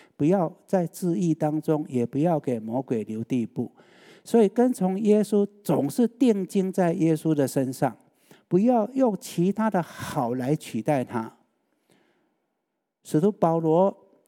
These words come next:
他不仅讲：“我先前以为以我有益的，现在因基督都当作有损的。”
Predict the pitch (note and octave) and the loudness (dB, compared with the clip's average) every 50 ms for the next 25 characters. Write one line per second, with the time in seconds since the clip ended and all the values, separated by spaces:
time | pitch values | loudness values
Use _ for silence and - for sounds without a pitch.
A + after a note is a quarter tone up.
0 | _ _ _ - G#3+ G#3 - - A#3 A3 - D#3+ D#3+ E3 D#3 - D3 A#2+ A#2+ - | _ _ _ -12 -10 -6 -2 0 0 0 2 0 0 0 0 0 -2 -2 -2 -2
1 | - C#3 C3+ C3 - - - G3 G3+ G3+ G3 - - C#3+ C#3 C#3+ D3+ C3+ B2+ B2 | 0 0 0 0 -2 -2 -2 -2 -2 -2 -4 -4 -4 -4 -4 -4 -4 -4 -4 -2
2 | A#2+ A#2+ B2 B2+ C#3 - D3 D3 D3 D3 D3+ D3+ D#3+ D3 C3 A#2 A2 - E3+ F3+ | -2 -2 -2 -4 -4 -4 -4 -2 0 2 2 2 2 0 -2 -2 -2 -2 -2 -2
3 | D#3+ C#3+ - B2+ A#2 A#2+ - F3 E3 E3+ F3+ D#3+ D3+ - D#3+ E3 E3 D#3+ - - | 0 0 0 -2 -4 -4 -4 -4 -2 -2 -2 -4 -2 -2 -2 -2 -2 -4 -6 -4
4 | E3+ D#3+ D#3+ D#3 D#3+ D#3 D#3 - D#3 D#3 D#3 - - C#3 C#3+ D3 - D#3 C#3 B2 | -4 -2 -2 0 0 -2 0 0 0 0 0 -2 -4 -6 -6 -4 -2 -2 -2 -2
5 | A2 A2+ A#2 B2+ C3 - - G2+ F2+ F2+ - G2+ G2 - | 0 0 0 0 -2 -4 -6 -10 -8 -10 -14 -14 -14 -16